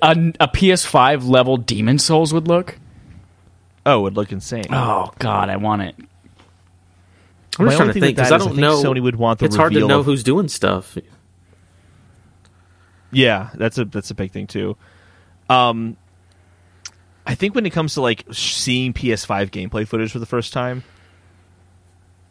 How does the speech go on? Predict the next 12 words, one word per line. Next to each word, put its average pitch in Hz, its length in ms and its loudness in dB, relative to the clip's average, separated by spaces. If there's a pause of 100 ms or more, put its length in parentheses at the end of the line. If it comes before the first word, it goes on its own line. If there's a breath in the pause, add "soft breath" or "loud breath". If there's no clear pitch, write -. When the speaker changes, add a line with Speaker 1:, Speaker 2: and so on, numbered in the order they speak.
(160)
Speaker 2:
Sony 139 380 0
would 135 140 0
wanna 113 220 2
hold 110 360 -2
that 98 180 0
off 92 580 -6 (160)
for - 100 -10
Speaker 1:
Yeah. 104 240 4
Speaker 2:
when 107 100 0
they 98 100 -2
show 95 320 -2
off 92 440 -8